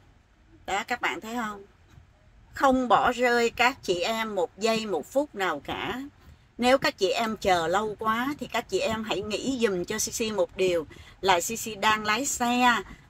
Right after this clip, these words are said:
hoặc là đang rất bận. Chứ đừng có trách móc. Ngày hôm nay nhận được một tin nhắn mà buồn không thể tưởng luôn. C C không phải như vậy đâu, tình yêu của C C ơi.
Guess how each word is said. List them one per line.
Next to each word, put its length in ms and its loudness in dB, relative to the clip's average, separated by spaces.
hoặc 260 4
là 220 2
đang 440 -4
rất 420 -2
bận. 380 -2
Chứ 100 -2
đừng 280 0
có 100 -8
trách 340 -2
móc. 240 4
Ngày 140 0
hôm 140 -6
nay 120 -4
nhận 300 -2
được 140 0
một 200 -8
tin 180 -6
nhắn 280 -2
mà 100 2
buồn 400 -2
không 300 -6
thể 260 -4
tưởng 280 -4
luôn. 340 -2
C 20 -18
C 300 0
không 240 -6
phải 200 4
như 160 0
vậy 240 -4
đâu, 300 -6
tình 200 -6
yêu 240 -6
của 80 -10
C 240 -12
C 20 -14
ơi. 480 -10